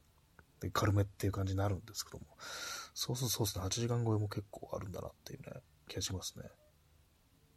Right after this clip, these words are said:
十時間はね、なんかね、も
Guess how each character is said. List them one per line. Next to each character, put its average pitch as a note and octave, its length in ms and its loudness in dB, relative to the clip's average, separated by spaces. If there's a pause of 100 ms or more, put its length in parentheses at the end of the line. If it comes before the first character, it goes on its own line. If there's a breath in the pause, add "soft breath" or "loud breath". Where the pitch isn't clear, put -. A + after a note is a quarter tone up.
(760)
十 G#2 160 0 (100)
時 B2 100 2
間 A#2+ 200 2
は F2+ 100 0
ね、 F2+ 180 0
な F2+ 80 -2
ん F2+ 60 0
か F2+ 120 -2
ね、 F2 160 -2
も E2+ 500 -4